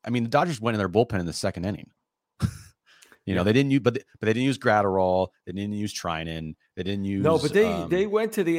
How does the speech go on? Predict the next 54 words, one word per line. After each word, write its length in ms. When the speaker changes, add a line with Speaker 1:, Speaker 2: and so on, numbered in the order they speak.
Speaker 1:
but 80
Speaker 2:
eighth. 60
Speaker 1:
they 20
Speaker 2:
I 80
Speaker 1:
used 40
Speaker 2:
mean, 80
they 100
went 200
to 80
Phillips 440
and 100
Vesia 460
like, 180
"Hey, 160
we 100
need 140
to 60
win 120
this 120
game." 260
Speaker 1:
Yeah, 200
and 260
those, 300
those 180
are 40
part 200
of 20
their 120
A 120
team. 300
That's 140
part 160
of 40
their 80
Speaker 2:
<laughs> 80
Yeah. 60
Speaker 1:
A 20
team. 300
So 180
tomorrow 260
night, 240
Tyler 320
Anderson 440
on 100
the 40
mound. 500
Who 140
knows 180
how 120
long 200
he's 160
gonna 160
go, 240
but, 280